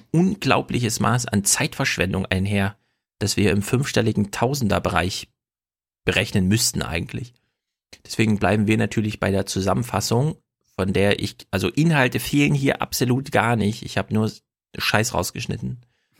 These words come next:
Deswegen ist es auch ein bisschen straffer und damit erträglicher. Also hier die neuesten Zahlen.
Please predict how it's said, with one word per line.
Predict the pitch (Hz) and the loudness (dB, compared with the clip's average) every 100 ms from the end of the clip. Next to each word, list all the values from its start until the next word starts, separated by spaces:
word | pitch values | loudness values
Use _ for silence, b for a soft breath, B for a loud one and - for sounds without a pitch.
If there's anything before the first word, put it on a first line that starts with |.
| _ _ - | _ _ -10
Deswegen | - 104 101 | -2 0 2
ist | 107 | 0
es | 107 | 0
auch | 95 | 0
ein | 98 | 0
bisschen | 101 98 | -2 -2
straffer | - - 104 120 | -2 0 0 2
und | 101 92 | 0 2
damit | 95 98 | 0 0
erträglicher. | - 95 - 113 - - - - - | -2 -2 0 0 0 -4 -4 -6 -2
Also | 120 120 117 | 0 2 2
hier | 135 135 | 2 2
die | 117 | 0
neuesten | 107 107 - - - | 2 0 -4 -8 -8
Zahlen. | - - - 113 | -6 -6 -8 -14